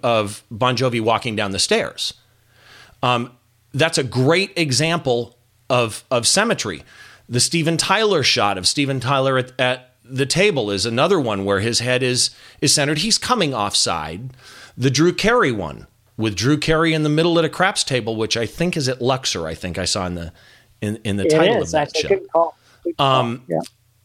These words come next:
Speaker 1: you know, I just pulled up the Torino shot of the bobsled, which is, oh, I love the color of that image. And then the runner over the New York City skyline, dead centered. You seem to do that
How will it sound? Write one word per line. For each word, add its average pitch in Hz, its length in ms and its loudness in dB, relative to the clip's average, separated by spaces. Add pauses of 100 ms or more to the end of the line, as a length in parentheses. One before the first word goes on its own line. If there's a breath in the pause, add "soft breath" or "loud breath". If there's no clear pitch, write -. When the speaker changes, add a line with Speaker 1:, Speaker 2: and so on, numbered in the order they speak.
(600)
Speaker 1:
you 135 120 0
know, 117 60 2
I 117 80 2
just 131 200 -4
pulled 139 200 0
up 131 140 2
the 123 60 0
Torino 143 480 2
shot 90 480 0
of 98 160 -2
the 101 80 -2
bobsled, 98 680 0
which 82 200 -6
is, 82 240 -6
oh, - 60 -10
I - 340 -12
love 98 580 0
the 85 80 -6
color 82 420 -8
of 76 140 -12
that 80 180 -8
image. 71 300 -10 (380 loud breath)
And 147 220 0
then 147 420 0
the 147 100 2
runner 180 400 2
over 175 200 0
the 170 100 0
New 175 100 0
York 175 240 2
City 151 240 0
skyline, 147 640 0
dead 127 240 0
centered. 107 440 -2 (380 loud breath)
You 151 180 2
seem 240 460 2
to 233 120 -2
do 185 300 0
that 156 360 0